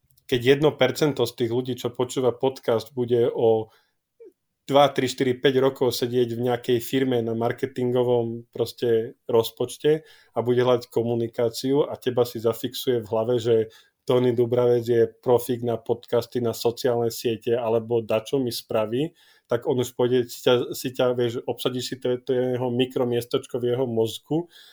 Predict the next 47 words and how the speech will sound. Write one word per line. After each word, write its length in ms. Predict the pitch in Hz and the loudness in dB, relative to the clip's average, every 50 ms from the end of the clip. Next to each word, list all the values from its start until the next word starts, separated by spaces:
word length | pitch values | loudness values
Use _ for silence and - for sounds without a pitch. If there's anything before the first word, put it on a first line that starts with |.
| _ - - | _ -4 0
a 80 | 120 | 2
je 120 | 123 123 123 | 2 2 2
šanca, 480 | - - 127 120 123 123 123 - 147 143 131 | 0 0 0 0 0 -2 -2 0 0 0 2
že, 200 | 120 123 127 120 120 120 120 117 117 _ _ _ _ _ - - | 2 2 4 4 4 4 2 -2 -6 _ _ _ _ _ -12 -6
e, 120 | 160 147 131 123 120 120 120 127 160 - | -4 -2 0 2 4 4 4 2 0 -2
ťa 120 | - 135 131 139 | -2 -2 -2 0
o 60 | 131 117 - | -2 -4 -4
tie 240 | - 131 123 123 123 | -2 2 4 4 4
roky 280 | 120 123 120 - - 131 135 | 4 2 0 -2 -2 -2 -2
osloví. 560 | 139 123 113 - - 151 127 113 107 104 - _ _ - | -2 -2 -4 0 2 2 2 2 0 -6 -14 _ _ -8
Čiže 240 | - 123 117 127 127 | -6 -2 0 2 2
ja 60 | 127 | 2
keď 120 | 123 143 135 - | 2 2 0 0
som 100 | 139 123 | 0 -2
začal 280 | 123 123 - - 127 123 | -2 0 0 2 2 2
robiť, 240 | 123 127 127 123 | 2 0 -2 0
tak 160 | - 120 113 117 | 0 0 0 2
zase, 280 | 127 135 127 - 127 117 | -2 -2 -2 -2 -2 0
že 140 | 107 120 113 107 107 _ - _ _ _ - | 2 2 2 2 0 _ -20 _ _ _ -10
bolo 240 | 123 117 120 120 120 120 | -2 2 2 2 2 2
toho 280 | - 139 127 127 123 | 0 0 0 0 0
menej, 360 | 113 107 110 120 143 170 185 160 | -2 -2 -2 -2 -2 0 0 0
ale 200 | 131 123 123 120 | 2 0 0 0
som 240 | - 135 127 127 | -2 -4 -4 -4
v 80 | 123 - | -6 -4
tom 200 | - 135 123 117 | -4 -4 -4 -2
vytrval 560 | 117 117 117 - - 131 131 139 143 151 151 | -4 -4 -6 -4 -6 -2 0 2 0 0 0
a 80 | 139 110 - | -4 -8 -4
teraz 320 | - 131 160 - - - | -2 0 0 -2 -2 -6
koľko, 400 | - 127 127 123 127 143 131 131 - - - _ - | -4 -2 -2 0 2 0 -2 -2 -2 -16 -10 _ 0
keď 80 | 139 | 2
som 160 | 139 - 151 139 | 4 4 2 4
začínal 480 | 120 127 131 131 - 156 147 151 151 147 | 4 4 2 2 2 0 2 4 4 4
a 120 | 135 127 | 4 4
oslovili 320 | 127 127 - 143 139 139 131 | 2 2 0 -2 -2 0 2
sme 160 | 131 135 127 | 2 0 2
nejakú 280 | 131 127 127 - - 127 | 0 -2 -4 -4 -6 -6
firmu, 520 | - - 131 123 123 127 135 147 160 165 - - - _ _ _ - | -4 -4 -2 -2 0 0 0 0 0 -2 -4 -10 -20 _ _ _ -8
e, 200 | 160 160 160 151 | -6 -4 -4 2
vieš, 240 | 131 139 135 123 123 | 4 4 4 4 4
nejakým 360 | 127 123 117 - - 131 123 | 0 -2 -2 -2 -2 -2 0
mailom, 520 | 120 123 127 139 143 139 139 139 131 127 - | 2 2 2 4 4 4 4 2 2 -2 -6
cold 400 | - - 135 135 131 127 - _ | -4 0 2 2 2 2 -2 _
call 240 | - 139 127 139 | 2 2 2 4
alebo 320 | 143 123 123 127 123 127 123 | 2 2 0 0 0 -2 -6
čokoľvek, 600 | - - 143 135 - - 120 120 135 147 143 - - | -4 -2 -4 -4 0 0 0 2 2 0 0 0 -4
tak 200 | 165 - _ | -6 -6 _